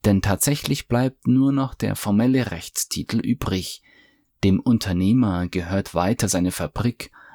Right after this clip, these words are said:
aber was und wie viel dort produziert wird, entscheidet allein der Staat. Er wird zum angestellten Manager des Staates.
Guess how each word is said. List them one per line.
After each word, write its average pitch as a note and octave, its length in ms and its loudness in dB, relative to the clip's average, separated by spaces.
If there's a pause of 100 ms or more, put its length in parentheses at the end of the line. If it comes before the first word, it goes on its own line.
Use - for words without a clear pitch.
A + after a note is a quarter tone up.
aber F#2+ 300 0
was C3 280 0
und G2+ 220 0
wie G2 100 0
viel D#3+ 280 0
dort G2+ 520 -2
produziert B2 640 -2
wird, A#2+ 180 0
entscheidet G#2 680 -2
allein G#2 400 -2
der - 120 -8
Staat. - 580 -4 (760)
Er C#3+ 360 4
wird C3 160 2
zum B2 200 2
angestellten F#2 880 -2
Manager D#2+ 640 -4
des - 160 -2
Staates. - 720 -6